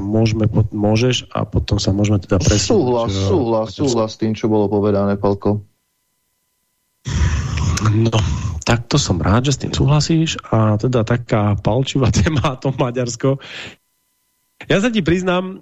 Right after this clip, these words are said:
Speaker 1: e, em, bol som akurát na večeri v tej Boloni v Taliansku,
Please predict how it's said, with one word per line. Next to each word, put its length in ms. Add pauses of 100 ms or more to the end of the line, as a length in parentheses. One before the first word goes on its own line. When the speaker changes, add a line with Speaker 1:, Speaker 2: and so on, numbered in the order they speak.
Speaker 1:
e, 80
em, 960 (560)
bol 400
som 240
akurát 400 (400)
na 720
večeri 720
v 320
tej 200 (280)
Boloni 500
v 480
Taliansku, 640